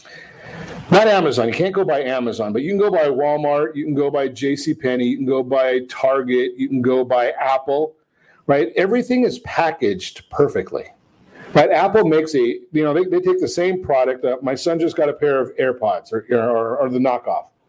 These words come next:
and I think he paid eighty dollars for 'em.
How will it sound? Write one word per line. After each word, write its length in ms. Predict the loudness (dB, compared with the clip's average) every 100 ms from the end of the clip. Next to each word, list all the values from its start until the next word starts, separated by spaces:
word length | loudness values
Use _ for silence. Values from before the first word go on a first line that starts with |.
| _ -14 -8 2
and 100 | 2
I 60 | 4
think 140 | 2
he 80 | 0
paid 280 | 0 0 0
eighty 300 | 0 0 2
dollars 400 | 2 2 0 -4
for 280 | -6 -4
'em. 160 | -6 -10